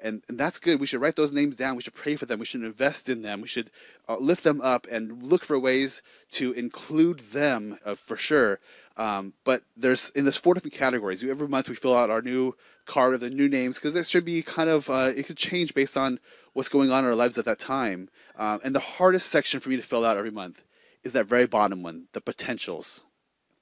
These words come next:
Uh, the, the people that, you know, that seem to be showing up in my life that maybe God's hinting, "Hey, you should include them."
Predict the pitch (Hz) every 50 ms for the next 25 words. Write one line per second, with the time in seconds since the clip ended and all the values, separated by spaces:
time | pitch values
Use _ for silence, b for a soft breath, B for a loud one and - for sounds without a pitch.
0 | _ _ - 110 107 101 - - 107 120 120 92 _ - 113 _ 113 123 - -
1 | 185 185 - 160 147 147 139 131 131 - b b b b b b b b - 147
2 | 135 120 113 107 104 117 113 101 - - - - - - - - - 202 202 190
3 | 170 175 156 151 - - 151 143 147 147 135 131 131 131 127 123 120 120 123 127
4 | 131 127 - - 120 110 113 135 139 139 143 143 147 139 139 135 120 120 120 -
5 | - 127 - 113 - 147 143 131 120 117 113 - 127 120 127 120 120 113 - -
6 | 127 117 113 120 117 113